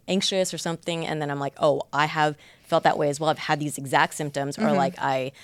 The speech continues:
Speaker 1: had friends that experienced this
Speaker 2: Mm-hmm.
Speaker 1: exact thing." Um, and, and that can be kind of challenging to talk openly about with, like, some of, I don't know, with, like, a lot of people, right? But there was, like, a natural openness for us, I think, with
Speaker 2: Yeah.
Speaker 1: that. Yeah.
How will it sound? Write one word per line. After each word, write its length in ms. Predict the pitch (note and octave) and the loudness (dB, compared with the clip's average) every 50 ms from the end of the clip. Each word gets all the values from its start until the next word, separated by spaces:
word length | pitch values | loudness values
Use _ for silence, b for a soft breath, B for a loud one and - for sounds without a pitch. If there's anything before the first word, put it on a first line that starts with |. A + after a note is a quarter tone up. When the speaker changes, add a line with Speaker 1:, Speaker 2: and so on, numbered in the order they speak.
| B B | B B
Speaker 1:
had 180 | - - D3 - | -6 -4 -4 -4
friends 380 | - - F3+ F3 F3 F3 F3 E3+ | 0 2 2 2 2 0 0 2
that 180 | D#3+ C3+ - - | 0 0 0 -2
experienced 460 | - - - - D3+ D3+ D3+ D3 - | -6 -10 -6 -4 -4 -4 -4 -4 -6
this 100 | - G#3+ | -6 -4
Speaker 2:
Mm-hmm. 80 | G3+ F#3+ | -4 -2
Speaker 1:
exact 280 | F#3 D#3 C#3 C#3+ C#3+ - | 0 0 0 0 -2 -6
thing." 360 | - C#3 C3 C3 B2 B2+ C3+ B B B B B B B B | -10 -10 -8 -8 -8 -10 -12 B B B B B B B B
Um, 380 | - C3+ C#3 C3+ B2+ B2+ B2+ - - | 0 2 2 2 0 -2 -6 -6 -4
and, 180 | - D#3+ D#3 D3 - | -2 -2 -2 -2 -2
and 160 | - D#3+ D#3+ | -2 2 4
that 140 | D#3+ D#3 D#3+ | 4 4 4
can 160 | - - F3+ F3 | 2 -2 0 0
be 80 | F3+ | 0
kind 240 | F3 - F#3 D#3+ D3+ | -2 -2 -4 -4 -4
of 60 | D3 | -4
challenging 380 | - - D3 C#3+ C#3 C#3 C#3 C#3 | -4 -4 -4 -4 -4 -6 -8 -8
to 80 | C3+ | -8
talk 200 | C3 - C3+ C3 - | -8 -8 -10 -8 -8
openly 380 | - B2+ - C#3+ C#3 C#3 C#3+ | -8 -8 -8 -8 -8 -6 -6
about 260 | C#3+ C#3+ C3+ A#2+ B2 - | -4 -2 0 0 0 -2
with, 180 | - C#3+ - - | -4 -8 -6 -8
like, 160 | B2 G#2+ - | -8 -8 -8
some 200 | - - C#3+ C#3 | -8 -6 -6 -4
of, 280 | C3+ C3+ B2+ C3 - - _ _ _ _ _ _ _ | -4 -6 -6 -8 -14 -20 _ _ _ _ _ _ _
I 100 | - A2 | -8 -6
don't 100 | B2+ A#2 | -6 -6
know, 120 | B2 G#2+ F2 | -6 -6 -4
with, 160 | - D#3 D3 | -6 -6 -4
like, 160 | - C#3 C3+ - | -4 -6 -6 -4
a 60 | C#3 | -6
lot 200 | C#3 C3 A#2+ B2+ | -4 -4 -6 -8
of 80 | C#3 | -8
people, 240 | - - - - - | -14 -16 -12 -8 -6
right? 140 | D3 F#2+ - | -6 -6 -4
But 120 | - - | -6 0
there 100 | - E3+ | 0 2
was, 100 | E3+ E3+ | 0 2
like, 140 | D#3+ E3+ - | -2 -2 -4
a 40 | E3 | -2
natural 540 | D#3+ D#3 C#3+ C#3+ - - D3+ C#3+ C#3 C#3 C3+ b b b b b b | -2 -2 -2 -2 -4 -4 -2 -2 -2 -2 -6 b b b b b b
openness 520 | - F3 E3+ - - C#3 C3+ - - - - | -4 -4 -4 -2 -4 -6 -4 -8 -10 -12 -12
for 180 | _ - - | _ -8 -6
us, 200 | - - - - | -6 -6 -8 -10
I 80 | - - | -14 -16
think, 280 | - - - - - | -16 -16 -16 -16 -10
with 100 | - G3 | -6 -4
Speaker 2:
Yeah. 240 | F#3 E3 D#3+ D3+ D3 | -2 0 0 -2 -2
Speaker 1:
that. 80 | D#3+ F3+ | -4 -4
Yeah. 220 | - - F3 G2 | -4 -4 -4 -6